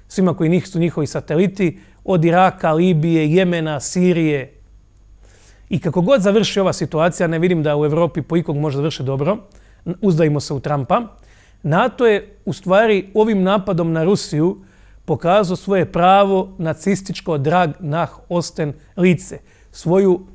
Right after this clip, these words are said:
na Rusiju proždrljivu gubicu. I dok napada Rusiju bombama, oružjem, Rusija više uzvraća na ekonomsko-političkom planu, postulatima međunarodnog prava,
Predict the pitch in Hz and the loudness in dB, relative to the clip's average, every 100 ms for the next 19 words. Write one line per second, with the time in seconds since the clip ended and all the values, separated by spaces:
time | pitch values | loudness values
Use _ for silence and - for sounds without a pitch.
0 | - 165 160 160 175 - 190 165 - 160 | -12 -4 0 2 0 0 0 0 -2 -4
1 | 147 147 175 170 160 147 160 135 - - | -2 0 2 2 2 2 2 0 -6 -18
2 | - - - _ _ _ - - _ _ | -20 -20 -20 _ _ _ -20 -20 _ _
3 | _ _ - - _ _ - 156 165 185 | _ _ -20 -20 _ _ 0 2 2 2
4 | 226 208 247 208 220 254 - 185 151 143 | 0 2 2 2 2 0 -2 -4 0 4
5 | 220 247 202 190 175 170 214 233 208 143 | 4 4 2 2 0 0 4 6 6 2
6 | 139 123 135 _ - - - _ 147 214 | -2 -6 -10 _ -20 -20 -20 _ -2 -2
7 | - 226 214 - 175 240 - 226 247 196 | 0 2 2 2 -2 -2 0 0 0 0
8 | 202 196 185 202 190 190 170 - 156 165 | -2 0 0 0 0 -4 -4 -6 -8 0
9 | 180 196 202 196 175 180 185 196 190 160 | 0 0 -4 -4 -2 0 2 2 0 -4
10 | - _ _ - - 180 - 175 185 190 | -12 _ _ -20 -6 -4 0 2 2 2
11 | 185 170 156 165 175 160 156 - 170 175 | -2 -2 -2 0 0 0 -2 0 2 4
12 | 175 170 | 4 2